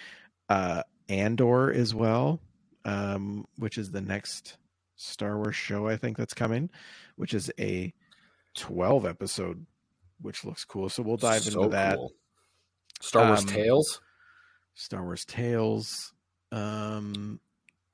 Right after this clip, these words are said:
Speaker 2: Young, young Count Dooku.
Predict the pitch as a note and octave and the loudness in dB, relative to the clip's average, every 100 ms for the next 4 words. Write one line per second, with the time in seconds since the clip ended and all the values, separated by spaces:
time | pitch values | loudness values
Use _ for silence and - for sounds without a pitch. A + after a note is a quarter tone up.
0 | _ - F#2 A2 B2+ A#2+ F2+ E2 F#2 A2 | _ -8 -2 0 0 -2 -10 -2 0 2
1 | C#3+ D#3 E3 D#3+ _ _ - - - G#2 | 2 0 -2 -4 _ _ -6 -4 -4 -2
2 | A#2+ - F#2 A1+ | -2 0 -4 -6